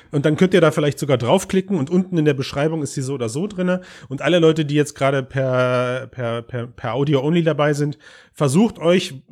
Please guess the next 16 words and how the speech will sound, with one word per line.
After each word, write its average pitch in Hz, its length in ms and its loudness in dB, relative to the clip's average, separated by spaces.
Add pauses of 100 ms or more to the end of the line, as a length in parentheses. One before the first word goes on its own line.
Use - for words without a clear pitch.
(140)
und 165 120 0
wir 151 100 4
helfen 165 300 4
euch 98 180 -4
heute 113 200 -6
dabei. 95 240 -6
Dieser 120 240 -2
Cast 175 400 -2
heute 156 200 2
wird 151 140 -6
euch - 80 -4
dabei 131 220 -2
helfen, 170 420 -2 (240)
dass 143 180 -2
ihr 165 120 0
euch 160 360 -6